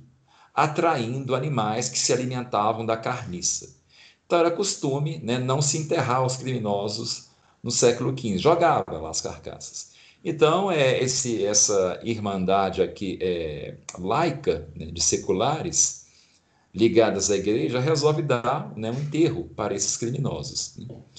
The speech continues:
Ah, te-, um clérigo da Catedral de Sevilha, né,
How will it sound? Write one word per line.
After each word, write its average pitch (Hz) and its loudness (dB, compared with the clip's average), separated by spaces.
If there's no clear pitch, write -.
Ah, 127 6
te-, 156 -4
um 143 0
clérigo 143 6
da 113 4
Catedral 101 2
de 101 -4
Sevilha, 110 -2
né, 92 -2